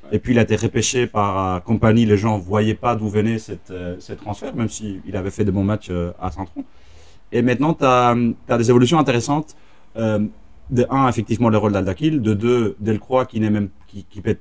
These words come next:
qui n'est pas, euh, qui n'est pas mi-vingt et un, mais que a un,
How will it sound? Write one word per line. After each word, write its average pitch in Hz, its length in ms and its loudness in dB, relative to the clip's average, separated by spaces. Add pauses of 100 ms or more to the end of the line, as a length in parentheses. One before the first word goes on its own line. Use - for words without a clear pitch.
(100)
qui 104 140 -8
n'est 101 140 0
pas, 123 640 0
euh, 92 680 -6 (160)
qui 104 100 -6
n'est 104 120 0
pas 120 200 -4
mi-vingt 113 440 0
et 110 40 -4
un, 110 220 -4 (420)
mais 113 360 2
que 117 500 -4 (680)
a 117 180 0
un, 95 340 -6